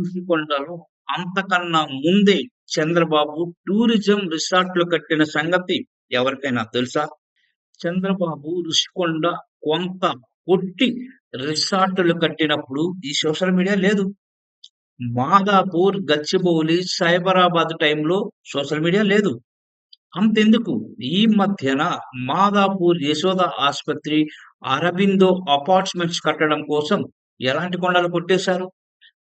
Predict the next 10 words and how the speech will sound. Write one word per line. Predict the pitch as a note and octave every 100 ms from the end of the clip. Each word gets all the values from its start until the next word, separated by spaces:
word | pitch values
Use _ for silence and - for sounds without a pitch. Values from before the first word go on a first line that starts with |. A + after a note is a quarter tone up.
| _
విమానాశ్రయం, | B2 C#3+ E3 F#3 G3 F3 F3 D#3 C3+ D#3 F#3 D3
రింగ్ | D#3 F#3 F#3+
రోడ్ | F#3+ F#3+
కోసం | E3+ D3+ E3+ E3 -
ఎన్ని | B2+ C#3+ F#3 F#3+
కొండలు, | F#3+ F3 E3 D#3 D#3+ D#3
చెరువులు, | - D#3 E3+ E3+ D#3+ -
చెట్లు | D#3 D#3 E3+ A#2+ G#2
మాయమయ్యాయి? | A2+ A#2 C#3+ D#3 E3 F3+
రామోజీ | F3+ - _ C3+ D#3+ G3+ G3+ G#3 G3+ G3